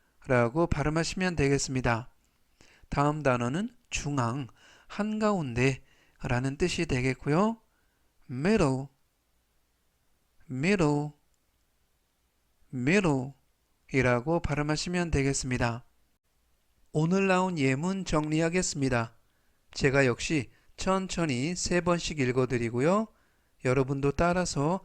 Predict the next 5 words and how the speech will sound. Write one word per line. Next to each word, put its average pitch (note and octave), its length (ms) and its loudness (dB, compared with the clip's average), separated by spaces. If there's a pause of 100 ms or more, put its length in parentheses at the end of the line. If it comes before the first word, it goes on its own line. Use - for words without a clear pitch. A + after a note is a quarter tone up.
(240)
복습하시면 D#3+ 840 -2
좋겠습니다. B2 720 -6 (880)
첫 G#3+ 160 -2
번째 A3 260 0
문장은 E3+ 540 0